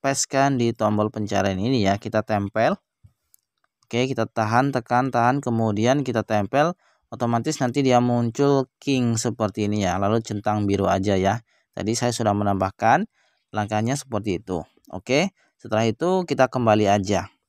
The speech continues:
Yang penting dicentang biru ya. Nah, otomatis dia udah muncul di bagian bawah untuk jaringan B N B Smart Chain.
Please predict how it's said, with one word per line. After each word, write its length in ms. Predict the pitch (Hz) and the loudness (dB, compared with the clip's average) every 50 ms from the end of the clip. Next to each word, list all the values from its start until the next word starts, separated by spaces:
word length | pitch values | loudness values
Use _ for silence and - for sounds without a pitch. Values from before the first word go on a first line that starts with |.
| _ _ _ | _ _ _
Yang 180 | - 98 92 95 98 | -12 -10 -8 -6 -4
penting 160 | 107 131 135 | -2 -2 0
dicentang 480 | 131 113 - 110 101 - 107 104 104 101 | 0 0 0 -2 -2 0 0 0 0 0
biru 240 | 101 101 101 107 101 | 0 0 2 2 2
ya. 240 | 95 98 107 147 - _ _ _ _ _ _ _ - 98 | 4 4 4 2 0 _ _ _ _ _ _ _ -6 -2
Nah, 160 | 92 92 90 | 0 0 0
otomatis 480 | 90 - 110 110 107 107 117 156 160 - | 0 0 0 2 2 2 2 0 -2 0
dia 160 | - 120 127 | 2 4 4
udah 240 | 131 120 113 107 107 | 4 6 4 4 4
muncul 320 | 110 107 - 147 151 147 | 2 0 2 2 2 4
di 80 | 135 127 | 4 4
bagian 400 | 113 110 104 101 98 110 104 101 | 6 6 4 4 4 2 2 2
bawah 400 | 95 92 95 98 113 131 156 151 - | 2 2 4 4 4 4 4 0 -4
untuk 320 | 113 98 - 131 139 127 107 | -8 -4 -2 0 0 0 2
jaringan 400 | 104 95 98 101 107 110 117 107 | 2 2 2 2 2 2 2 2
B 160 | 95 92 92 | 0 0 0
N 160 | 95 95 95 | 0 0 2
B 160 | 104 120 131 | 2 2 2
Smart 400 | - - - 95 90 92 98 - | 0 -2 -4 -2 -2 -2 -4 -2
Chain. 240 | - 113 101 92 - | 0 0 0 0 -2